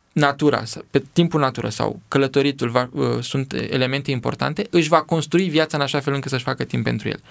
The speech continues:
O altă persoană care pune cariera pe primul loc, se vede. Cariera va fi pe primul loc. Altcineva pune familia și se vede și sacrifici. Uneori sacrifici concedii, alteori sacrifici un job mai bine plătit.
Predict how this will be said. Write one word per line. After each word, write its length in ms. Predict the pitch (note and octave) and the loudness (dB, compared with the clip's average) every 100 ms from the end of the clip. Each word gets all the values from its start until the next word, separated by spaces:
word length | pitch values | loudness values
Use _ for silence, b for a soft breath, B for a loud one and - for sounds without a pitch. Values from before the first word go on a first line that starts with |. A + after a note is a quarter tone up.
| B B B B B | B B B B B
O 80 | - | 4
altă 200 | A3 B3+ | 4 2
persoană 320 | G#3+ G#3+ G3+ | 2 4 2
care 160 | F#3 | 2
pune 200 | E3+ G3 | 0 -2
cariera 340 | F#3+ E3 F3 E3+ | 0 0 0 0
pe 120 | E3 | -2
primul 260 | D#3 E3 C#3+ | 0 0 2
loc, 260 | B3+ - _ _ | 0 -2 _ _
se 180 | - - | -2 4
vede. 340 | B3+ A#3 A2+ - _ _ _ | 4 4 0 -8 _ _ _
Cariera 320 | - D#3+ G#3+ | 2 4 4
va 100 | G#3 | 2
fi 120 | G3 | -2
pe 120 | G#3 F#3+ | -2 0
primul 240 | F#3+ F3 | 2 2
loc. 140 | B2+ - | 2 2
Altcineva 440 | - G3+ A#3 A#3+ | 0 0 0 0
pune 200 | A3+ A#3 | 2 0
familia 420 | G#3+ G#3 F#3+ A2 - | 2 2 2 -2 -4
și 140 | - | 0
se 120 | G3 | 4
vede 220 | G#3+ E3 | 4 2
și 100 | C3+ | 0
sacrifici. 520 | - G#3 G3+ G3+ G#2+ - | 2 2 2 0 0 0
Uneori 220 | E3 D#3+ | 4 4
sacrifici 360 | D3 D3 C3+ | 2 0 -4
concedii, 460 | A#2+ A#2 A2 F#3 D3+ | 0 0 2 2 2
alteori 260 | C#3+ D3+ C#3+ | 2 0 0
sacrifici 420 | C3+ D3 C#3 C3 | 0 -2 -4 0
un 120 | B2+ | 4
job 180 | C3 C#3 | 4 4
mai 120 | B2+ | 2
bine 160 | C3 B2 | 0 -2
plătit. 340 | A#2+ - G#3+ | -2 -2 -4